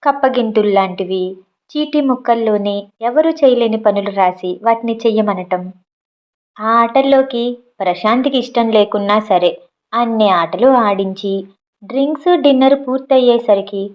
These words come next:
రాత్రి ఒంటి గంట అయింది. ఆనంద్ అందరి దగ్గర వీడ్కోలు తీసుకుంటున్నట్టుగా అన్నాడు.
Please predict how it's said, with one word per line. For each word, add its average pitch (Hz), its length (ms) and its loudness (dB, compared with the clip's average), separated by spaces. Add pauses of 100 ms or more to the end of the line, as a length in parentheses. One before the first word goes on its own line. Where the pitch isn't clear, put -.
(160)
రాత్రి 185 460 0
ఒంటి 220 440 -2
గంట 170 200 -6
అయింది. 185 380 -2 (500)
ఆనంద్ 254 520 -2
అందరి 214 380 -2
దగ్గర 254 360 2
వీడ్కోలు 240 460 -4
తీసుకుంటున్నట్టుగా 214 1000 -8
అన్నాడు. 185 420 -2